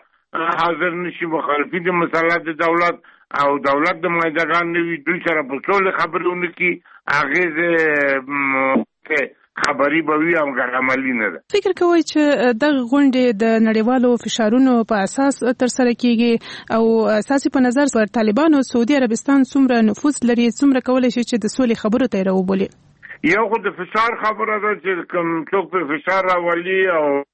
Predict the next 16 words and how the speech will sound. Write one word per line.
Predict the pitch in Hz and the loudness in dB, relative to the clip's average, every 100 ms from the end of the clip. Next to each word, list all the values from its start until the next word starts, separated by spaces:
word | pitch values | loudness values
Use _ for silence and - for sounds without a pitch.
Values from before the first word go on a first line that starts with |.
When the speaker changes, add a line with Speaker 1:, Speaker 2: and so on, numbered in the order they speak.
| - | -6
Speaker 1:
او | 135 139 143 | -2 0 2
هغه | 151 156 | 2 2
به | 165 160 - _ _ _ | 0 -2 -2 _ _ _
نتیجه | 139 131 135 143 | -4 -2 -2 0
ورکړي | 165 180 165 156 160 | 2 0 -2 -8 -4
که | |
ورنه | 175 175 180 | -2 0 -2
کړي. | 180 185 180 | -6 -4 0
یو | 208 226 | 0 0
د | 175 160 - | 0 -2 -2
خپله | - 202 | -2 0
د | 190 165 156 | 0 0 0
دې | 190 | 0
هیوادو | 170 156 151 156 | 2 2 0 2
لکه | 185 135 | 0 0
د | 147 | -4